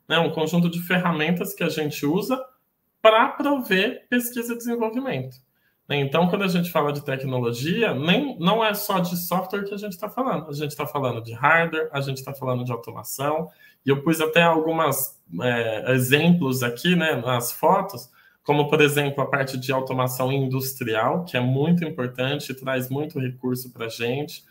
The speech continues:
traz muitos benefícios pra indústria, e muitas das vezes a gente olha um robô assim e fala assim, "Ah, mas isso daqui é envolvido com a mecatrônica." Não.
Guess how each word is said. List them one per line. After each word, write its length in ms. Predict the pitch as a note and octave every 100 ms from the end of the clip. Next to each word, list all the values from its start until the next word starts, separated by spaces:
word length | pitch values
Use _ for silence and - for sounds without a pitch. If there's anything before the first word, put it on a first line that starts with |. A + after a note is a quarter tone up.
| _ _ _ -
traz 220 | A#2 A#2
muitos 320 | C#3 E3+ -
benefícios 800 | C3+ C3 A#2+ - C3 C#3+ C3+ B2+
pra 200 | - A#2
indústria, 680 | A2+ A#2+ D#3 F3 F3 F3 -
e 100 | C#3+
muitas 340 | D#3 F3+ G3 E3+
das 140 | C#3
vezes 220 | D3+ F3
a 80 | D3+
gente 280 | D3 C#3+ -
olha 160 | D#3 D3+
um 60 |
robô 460 | C3 C3+ B2+ B2+ B2
assim 360 | A#2 - F3
e 60 | D#3
fala 220 | - D#3
assim, 260 | D3 E3+ F#3
"Ah, 340 | F3 A2+ - - _ _
mas 380 | A#2+ C3 C3 C3
isso 240 | C3 C#3 -
daqui 400 | C#3 - D#3+ A3
é 220 | D4+ D#4
envolvido 480 | C#4 C#4 A#3+ A#3+ B3
com 120 | B3+
a 60 |
mecatrônica." 840 | A#3+ A#3 B3 A#3+ F3 D3 B2+ B2+ - -
Não. 460 | E3 G3 E3+ F3